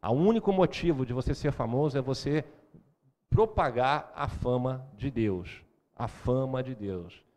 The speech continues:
E essa cultura que a gente vive, ela é capaz de fazer a gente acreditar justamente no contrário, porque faz com que você se considere a pessoa mais importante. Toda a publicidade considera você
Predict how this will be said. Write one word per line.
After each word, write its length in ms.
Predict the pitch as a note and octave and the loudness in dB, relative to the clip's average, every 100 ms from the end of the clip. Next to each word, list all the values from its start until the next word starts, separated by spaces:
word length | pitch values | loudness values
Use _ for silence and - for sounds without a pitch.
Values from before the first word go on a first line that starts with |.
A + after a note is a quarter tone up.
| _ _ - | _ _ -6
E 80 | A#2+ | -2
essa 200 | D3+ E3 | 0 0
cultura 380 | E3+ C#3+ E3+ F3 | 0 0 0 0
que 80 | |
a 40 | D3 | -2
gente 200 | C#3 C3+ | -4 -6
vive, 300 | A#2+ E3 D3+ | -2 0 0
ela 140 | C#3+ | -2
é 40 | C#3 | -2
capaz 600 | C#3+ B2 - C#3 D3+ D3 | -4 -6 -2 -2 -2 -6
de 80 | B2+ | -6
fazer 560 | - A2+ G#2 D3 D3+ - - _ _ | -4 -2 -2 -2 -2 -4 -16 _ _
a 120 | - | -2
gente 200 | A#2+ D#3 | 0 2
acreditar 500 | C#3+ C#3 B2 C#3 D3 | 0 0 -2 0 0
justamente 760 | C3 D#3 A3 - D#3+ A#2+ D3 D#3+ | 0 -2 -6 -2 -2 0 -4 -6
no 100 | D#3+ | -6
contrário, 680 | D#3+ C#3 B2 A#2+ A#2 G#2+ F#2 | -4 -4 -2 -2 -2 -6 -8
porque 400 | A#2 A2 C3+ C3+ | -8 -8 -6 -6
faz 240 | C3 C#3 C#3 | -2 -2 0
com 100 | C#3+ | -4
que 80 | |
você 220 | C#3 C#3 C#3+ | -6 -10 -8
se 140 | D3+ | -8
considere 720 | - D3 - C3+ A2+ B2+ C3+ - - - | -4 -4 -4 -2 0 0 -4 -8 -18 -10
a 60 | |
pessoa 380 | - - - D#3 | -4 -4 -2 0
mais 420 | A#2 A2+ C3 C#3 | 0 0 0 -2
importante. 680 | D3 C3+ D#3 - D#3+ D3 - | -4 -4 -6 -2 -2 -2 -4
Toda 180 | C#3 C3 | -6 -6
a 20 | |
publicidade 720 | C#3 C3+ C3+ C3+ B2 D3 D3 | -6 -12 -10 -6 -4 -4 -6
considera 440 | D3+ D3 - B2+ C3 | -6 -6 -2 -2 0
você 540 | C3 - - B2+ D3+ | -4 -6 -4 -2 -4